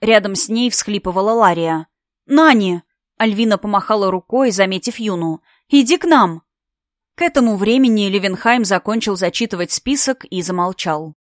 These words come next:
Над толпой повисла давящая тишина. Несколько сотен пар глаз впились в советника. А тот не спешил,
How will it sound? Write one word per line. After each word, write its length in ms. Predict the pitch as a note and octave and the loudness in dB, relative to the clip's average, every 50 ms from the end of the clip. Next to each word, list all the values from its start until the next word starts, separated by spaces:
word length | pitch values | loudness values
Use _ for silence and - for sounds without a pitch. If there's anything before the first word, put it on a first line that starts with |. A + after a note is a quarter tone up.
| _ _ _ _ | _ _ _ _
Над 220 | - A#3 B3 - - | -4 -2 -2 -2 0
толпой 420 | - G#3+ G#3 G#3 - A#3+ A#3+ A#3+ | 0 0 0 0 2 2 2 2
повисла 540 | - - A3 G#3+ G#3 A#3 A3 - G#3+ G#3+ G3+ | 2 0 0 0 0 -2 -2 -2 -2 -2 -2
давящая 500 | F#3 F#3+ G#3+ A3 G#3+ G#3 - - G#3 G3 | 0 0 0 2 0 -2 -4 -4 -6 -6
тишина. 640 | G3 - G3+ - - G#3 G3 E3 D3+ D3 D3 D3+ _ _ _ _ _ _ _ _ _ _ _ | -6 -6 -6 -6 -6 -4 -4 -4 -4 -6 -8 -12 _ _ _ _ _ _ _ _ _ _ _
Несколько 560 | - - A#3 A#3 A#3 - - G#3 F3+ - F3 E3+ | -6 -2 0 0 0 0 -2 -4 -4 -2 -4 -4
сотен 400 | - - G3+ G3+ - F#3 E3+ D#3+ | -2 -2 -2 -2 -2 -6 -6 -2
пар 240 | - E3+ E3 - | 0 2 0 0
глаз 440 | - - - - D#3+ G#3 A#3+ - - | 0 -2 -2 0 0 0 0 -2 -4
впились 460 | - - - A#3 A#3+ G#3 F3+ D3+ - | -6 -6 -6 -4 -4 -2 -4 -4 -4
в 40 | - | -4
советника. 800 | - - F3 E3+ D3+ C#3 - - D#3 D3 - D#3+ D3+ D3 D3 D#3 _ _ _ _ _ _ _ | -2 -2 -2 -2 -2 -6 -8 -8 -10 -8 -6 -6 -6 -6 -6 -10 _ _ _ _ _ _ _
А 140 | - - C#4+ | -2 -2 -2
тот 260 | C#4 - C#4 C#4+ C#4+ | 0 0 -2 -2 0
не 140 | - C4 C#4+ | 0 0 0
спешил, 580 | C#4 - - C#4 C#4 - - F#3 D#3+ D3 D#3+ | 0 -2 -4 -4 -4 -4 -4 -6 -6 -8 -10